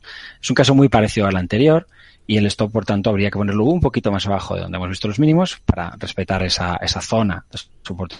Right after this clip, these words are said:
horizontal tan importante que presenta el título entre el doscientos cuarenta y doscientos cuarenta y dos. Eh, yo, honestamente, pues, eh, to-, tomaría un stop bajo doscientos cuarenta. Si se queda muy largo,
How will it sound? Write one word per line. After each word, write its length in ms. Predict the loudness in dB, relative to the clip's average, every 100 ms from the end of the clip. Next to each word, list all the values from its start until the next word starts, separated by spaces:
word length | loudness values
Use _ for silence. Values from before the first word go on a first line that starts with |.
| -20 _ -10
horizontal 600 | -8 -8 -10 -8 -6 -4
tan 100 | -6
importante 720 | -8 -10 -12 -6 -6 -4 -6 -8 -20 -20 -8
que 80 | -6
presenta 300 | -4 -2 -2
el 80 | -2
título 400 | -4 -2 0 0
entre 220 | -2 -2
el 80 | -2
doscientos 1040 | -4 -4 -2 -2 -2 0 0 0 0 -2
cuarenta 500 | -2 0 0 2 0
y 60 | 0
doscientos 440 | -4 -8 -8 -8
cuarenta 760 | -4 -2 -2 -2 -6 -6 -4 -2
y 20 |
dos. 300 | -2 -4 -8 -18 -20 -18 -16 -16 -16 -10
Eh, 220 | -8 -6
yo, 160 | 0 0
honestamente, 640 | 0 -2 -2 0 0 0 -2
pues, 400 | -4 -6 -8 -8
eh, 140 | -10 -8
to-, 140 | -10 -8
tomaría 300 | -6 -4 -4
un 80 |
stop 180 | -4 -4
bajo 180 | -4 -4
doscientos 380 | -4 -6 -8 -6
cuarenta. 420 | -6 -6 -8 -12
Si 360 | -10 -8 -6 -6
se 140 | -6
queda 160 | -4 -4
muy 100 | 2
largo, 380 | 2 2 -2